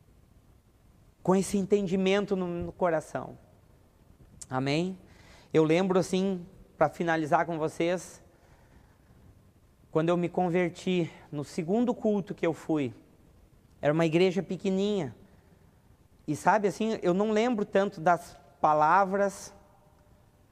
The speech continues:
da, de algo assim, se um pensava de um jeito ou de outro, não. A minha lembrança, algo que é vivo no meu coração, é o quanto Deus encheu a minha vida do Espírito aquela noite.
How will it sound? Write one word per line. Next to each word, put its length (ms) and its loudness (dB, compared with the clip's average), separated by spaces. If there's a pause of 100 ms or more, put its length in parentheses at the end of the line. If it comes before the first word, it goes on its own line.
(260)
da, 400 2 (460)
de 160 -2
algo 300 4
assim, 760 -2
se 220 -6
um 160 -2
pensava 560 2
de 100 -4
um 80 -4
jeito 360 -2
ou 60 -2
de 120 -6
outro, 340 0
não. 240 -4 (540)
A 120 2
minha 640 0
lembrança, 640 2
algo 280 4
que 160 2
é 60 2
vivo 500 0
no 80 0
meu 180 0
coração, 640 0 (520)
é 100 4
o 80 4
quanto 460 0
Deus 260 0
encheu 560 0
a 60 4
minha 200 -2
vida 360 -4
do 80 -4
Espírito 500 -8
aquela 260 -4
noite. 480 -12